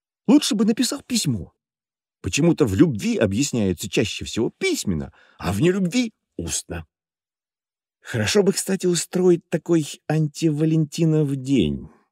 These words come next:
когда можно всем, кого не любишь, на красивой открытке об этом честно написать. В антракте мы встретили Веру с папой, и мама сказала: «Идемте в фойе».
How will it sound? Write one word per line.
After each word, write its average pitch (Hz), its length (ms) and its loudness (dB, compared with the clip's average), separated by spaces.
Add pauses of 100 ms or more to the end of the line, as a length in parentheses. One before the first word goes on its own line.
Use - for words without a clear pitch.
когда 107 320 2
можно 120 360 0
всем, 110 400 -2
кого 90 320 0
не 110 240 2
любишь, 131 480 -2
на 87 140 -2
красивой 110 600 0
открытке 107 680 -2
об 107 140 -2
этом 101 280 -2
честно - 560 -10
написать. - 1080 -10 (1000)
В 110 160 2
антракте 220 720 6
мы 180 180 6
встретили 127 560 0
Веру 87 380 2
с - 200 -8
папой, 165 460 0 (540)
и 104 100 4
мама 139 360 2
сказала: 71 600 -6 (180)
«Идемте 185 540 0
в 175 80 -8
фойе». 101 580 -6